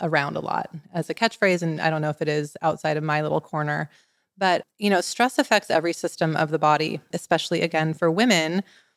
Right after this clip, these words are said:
the pathways, you know, how we manufacture hormones. It starts with cholesterol, you know, "Oh no, big bad cholesterol." Cholesterol is a super important <laughs> substance in our bodies. Women actually need a lot of it to manufacture hormones.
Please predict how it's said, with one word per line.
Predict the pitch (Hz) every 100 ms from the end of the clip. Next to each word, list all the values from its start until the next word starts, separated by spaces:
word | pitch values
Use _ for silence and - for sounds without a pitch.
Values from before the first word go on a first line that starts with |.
| _ _
the | 185
pathways, | - 185 190 196 175 165 160 - _ _ _ -
you | 185
know, | 160
how | 170
we | 175 180
manufacture | 170 170 165 170 - 170
hormones. | 156 190 185 165 143 160
It | 156
starts | - 160 160 -
with | 175 170 _
cholesterol, | - 175 160 - 143 143 160 175
you | 165
know, | 151
"Oh | 156
no, | 165 151
big | 156 151
bad | 156
cholesterol." | - 156 - 160 151
Cholesterol | 160 - 170
is | 165
a |
super | - - - 151 185 185
important | 202 196 - 170 190 196 - 165 -
<laughs> | _
substance | - 165 - 190 220
in |
our | 233
bodies. | 208 175 170 208 - - _ -
Women | 185 185 202
actually | - 170 - 202 190
need | 185
a | 214
lot | 175 156
of | 156
it | 185 208 -
to | 185
manufacture | 175 156 160 165 - 180
hormones. | 214 233 214 160 165